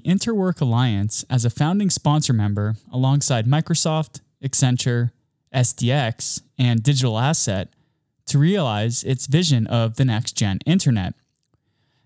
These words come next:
The I W A is a nonprofit organization that aims to empower businesses and enterprise-level entities to adopt protocol-agnostic, token-powered services and decentralized applications.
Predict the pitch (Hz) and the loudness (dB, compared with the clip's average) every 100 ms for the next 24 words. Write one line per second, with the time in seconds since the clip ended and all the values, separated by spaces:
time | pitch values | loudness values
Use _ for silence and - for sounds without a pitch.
0 | - 123 123 123 139 139 127 120 110 120 | -2 2 2 0 0 2 2 2 2 2
1 | 180 123 123 - _ _ _ 139 123 123 | 0 0 -2 -6 _ _ _ 0 4 4
2 | 139 190 - 160 156 147 147 143 131 110 | 4 2 0 -2 -2 0 0 2 0 0
3 | 113 147 - 113 95 117 _ 120 - 160 | 0 0 0 0 0 -4 _ -6 -2 0
4 | 190 208 - 196 170 147 131 120 151 180 | 2 0 0 2 2 2 2 0 0 2
5 | 185 - 190 185 - - - 135 131 - | 2 2 0 -2 -4 -6 0 2 2 0
6 | 175 185 175 175 165 139 123 120 - 151 | 0 0 0 -2 0 0 0 -2 0 2
7 | 165 131 113 107 104 - _ _ _ _ | 2 2 0 0 -2 -8 _ _ _ _
8 | - 131 123 113 117 - - 165 190 - | 2 2 2 -2 -4 -4 0 0 0 -2
9 | 180 180 151 123 127 - 95 110 - _ | -2 0 0 0 0 -2 -4 -4 -10 _
10 | - 160 175 156 143 127 117 - 196 151 | 0 0 2 0 0 0 -2 -2 0 0
11 | - 107 107 - - _ - 127 127 131 | 0 0 -2 -6 -12 _ 0 2 2 0
12 | - - 120 113 98 107 104 90 92 113 | -4 -2 0 0 0 -2 -2 -4 -6 -6
13 | - 156 165 107 98 - | -2 0 0 -2 -2 -6